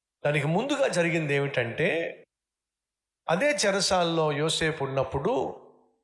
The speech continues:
అదే చెరసాలకి రాజు దగ్గర ద్రాక్షారసము అందించేవాడు అక్కడికి వచ్చాడు. అతన్ని చెరసాల్లో వేశారు. అతనికి ఒక కల వచ్చింది. ఆ కల ఏమిటో తెలియక టెన్షన్ పడిపోతున్నాడు.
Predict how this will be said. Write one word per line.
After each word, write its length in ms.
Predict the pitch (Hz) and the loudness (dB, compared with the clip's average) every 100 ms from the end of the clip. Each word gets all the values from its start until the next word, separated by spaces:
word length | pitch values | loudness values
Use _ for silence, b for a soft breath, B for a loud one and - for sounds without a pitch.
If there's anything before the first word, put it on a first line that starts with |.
| _ _ _ _ _ _ | _ _ _ _ _ _
అదే 240 | 143 147 262 | -2 0 0
చెరసాలకి 920 | 285 196 170 170 170 151 139 131 156 - - - - | 2 0 0 0 2 2 0 0 -2 -2 -6 -10 -8
రాజు 400 | 123 147 233 240 | -2 2 2 0
దగ్గర 420 | 190 185 160 165 139 147 180 - - | 0 0 0 0 2 0 -2 -8 -4
ద్రాక్షారసము 840 | 139 202 - 214 196 - 185 180 | -2 0 0 0 0 0 0 0
అందించేవాడు 1000 | 151 156 160 160 156 156 139 135 151 170 247 - 139 | 0 0 -2 -2 0 -2 0 0 2 0 -4 -4 -6
అక్కడికి 280 | - 131 | -4 -6
వచ్చాడు. 340 | 127 - 107 - - _ _ _ | -6 -6 -8 -8 -18 _ _ _
అతన్ని 400 | - 190 262 233 214 | -2 0 0 0 0
చెరసాల్లో 520 | 196 202 - 233 202 | 0 0 0 2 0
వేశారు. 520 | 165 165 - 139 104 95 - _ _ _ _ _ _ | 0 0 0 0 -2 -10 -18 _ _ _ _ _ _
అతనికి 320 | - 269 254 | -4 -2 0
ఒక 140 | 208 - | -2 -2
కల 200 | 156 180 | 0 0
వచ్చింది. 480 | 185 - 123 104 95 - _ _ _ _ _ _ _ _ _ _ _ _ _ - | 0 -2 -2 -4 -10 -14 _ _ _ _ _ _ _ _ _ _ _ _ _ -4
ఆ 60 | |
కల 300 | 139 - 170 262 | -2 0 0 2
ఏమిటో 260 | 277 254 | 2 2
తెలియక 380 | 233 202 202 202 | 0 0 -2 -2
టెన్షన్ 440 | - 175 202 233 208 | -2 -2 0 -2 0
పడిపోతున్నాడు. 680 | 180 165 165 156 131 113 | -2 0 -2 -2 -2 -2